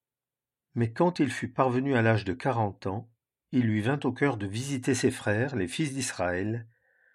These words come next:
et voyant l'un d'eux à qui l'on faisait tort, il le défendit et vengea l'opprimé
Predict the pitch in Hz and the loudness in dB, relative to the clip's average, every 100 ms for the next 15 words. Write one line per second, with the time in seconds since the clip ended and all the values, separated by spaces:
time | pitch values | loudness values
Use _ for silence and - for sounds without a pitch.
0 | _ _ _ _ 139 113 123 147 170 151 | _ _ _ _ 0 4 4 4 4 4
1 | 127 120 139 123 117 135 113 131 123 101 | 2 4 4 4 4 2 2 2 0 -2
2 | - 143 147 127 104 98 113 127 120 101 | 2 2 2 2 2 0 0 0 -2 -2
3 | 98 139 - _ _ - 117 98 117 135 | -4 -10 -12 _ _ 2 4 4 2 2
4 | 147 135 127 - 98 98 120 | 4 4 2 0 -4 -2 -4